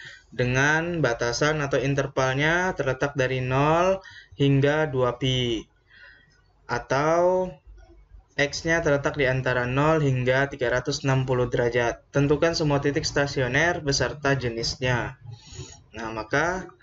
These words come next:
yang kita lakukan itu adalah gunakan turunan pertamanya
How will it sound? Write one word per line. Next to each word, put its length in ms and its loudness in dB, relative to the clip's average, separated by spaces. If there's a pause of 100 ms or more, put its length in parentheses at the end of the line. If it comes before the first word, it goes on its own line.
(340)
yang 80 0
kita 240 0
lakukan 480 0
itu 240 -2
adalah 560 2
gunakan 880 -2 (880)
turunan 480 2
pertamanya 1120 0